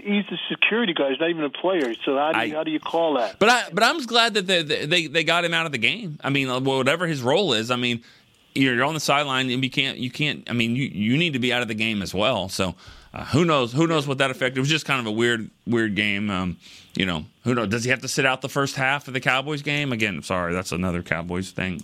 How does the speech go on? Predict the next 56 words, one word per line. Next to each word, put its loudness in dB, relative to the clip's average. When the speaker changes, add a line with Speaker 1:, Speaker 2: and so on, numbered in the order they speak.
Speaker 2:
another -2
college -4
football -2
Speaker 1:
Yeah, 0
does -2
he -2
Speaker 2:
reference. -4
Speaker 1:
get 0
a -4
fine? 0
What, 0
what 0
happens -2
after -2
Speaker 2:
Who 2
Speaker 1:
that? 2
Speaker 2:
knows? 0
Speaker 1:
Mm-hmm. -14
Speaker 2:
Who 4
knows? 2
Speaker 1:
Yeah, -6
whatever. -2
Speaker 2:
I'm 2
sure 2
the 0
people 0
in 2
Philly 2
would, 2
would 2
pay -2
it. -4
Um, 0
so 0
Speaker 1:
Gladly. 2
Speaker 2:
for 2
him, -8
they, 6
yeah, 4
they, 2
Speaker 1:
Yeah, 2
Speaker 2:
they, 2
they 2
Speaker 1:
yeah, -2
Speaker 2:
love 2
Speaker 1:
a -2
Speaker 2:
that 4
Speaker 1:
couple -2
Speaker 2:
guy. 0
Speaker 1:
fans 0
Speaker 2:
He -2
got 2
a, -2
Speaker 1:
yeah, -4
for -14
sure. 0